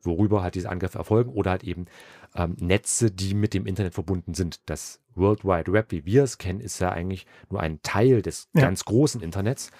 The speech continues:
Speaker 1: Und, ähm, das hatten wir auch schon bei uns in der Sendung, dass vor einigen,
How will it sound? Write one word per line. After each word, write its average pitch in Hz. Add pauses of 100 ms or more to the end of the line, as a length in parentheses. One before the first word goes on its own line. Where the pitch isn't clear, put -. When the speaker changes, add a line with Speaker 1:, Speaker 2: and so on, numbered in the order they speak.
(400)
Speaker 1:
Und, 95
ähm, 92
das 85
hatten 101
wir 95
auch 107
schon 117
bei 92
uns 98
in 143
der 123
Sendung, 117
dass -
vor 92 (180)
einigen, 90